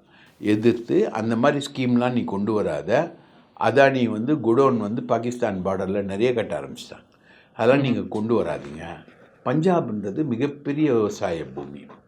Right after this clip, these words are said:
Speaker 1: ஐந்து நதிகள் பாயக்கூடிய இடம். அங்க வந்து இந்த வேலைகள்லாம் நடக்கும்பொழுது பஞ்சாப் விவசாயிகள் போராடுறாங்க. அது தொடர்ந்து இன்னைக்கு வரைக்கும் போராடிட்டு இருக்காங்க. So இந்த விஷயங்கள் எல்லாமே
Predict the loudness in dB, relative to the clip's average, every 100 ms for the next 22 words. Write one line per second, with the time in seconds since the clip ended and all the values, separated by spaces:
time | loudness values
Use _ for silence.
0 | _ -2 0 2 0 -2 -2 -2 0 0
1 | -2 -8 -12 -18 _ _ _ 0 4 4
2 | 2 -2 -4 -6 -6 -10 -16 _ _ _
3 | -6 -2 4 6 6 4 2 2 2 2
4 | 4 6 4 2 2 0 -4 -6 -8 -6
5 | -4 -2 0 2 0 0 -6 -6 -8 -8
6 | -10 -10 -8 -6 -8 -8 -10 -6 -2 -2
7 | 0 2 2 0 0 -2 -4 -16 -14 -2
8 | 2 2 2 -2 -2 -2 -2 -4 -8 -12
9 | -16 -16 -16 -18 _ _ -20 _ _ 0
10 | 4 6 4 6 6 6 2 2 4 4
11 | 6 6 8 6 6 -4